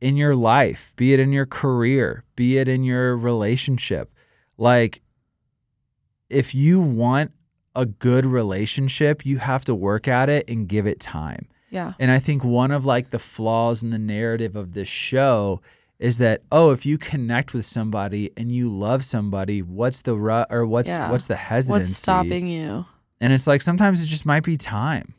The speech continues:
Speaker 1: like,
Speaker 2: Right.
Speaker 1: getting to know somebody. So anyway, we've kinda, like, riffed on Love is Blind for a while.
Speaker 2: <laughs>
Speaker 1: Um, in your opinion,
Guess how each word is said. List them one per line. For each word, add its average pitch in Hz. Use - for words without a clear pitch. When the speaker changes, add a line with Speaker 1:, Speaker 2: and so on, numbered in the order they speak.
Speaker 1:
like, 127
Speaker 2:
Right. 180
Speaker 1:
getting 139
to 120
know 104
somebody. 78
So 131
anyway, 139
we've 117
kinda, 175
like, 147
riffed 131
on 120
Love 117
is 113
Blind 107
for 104
a 101
while. 101
Speaker 2:
<laughs> -
Speaker 1:
Um, 120
in 151
your 165
opinion, 117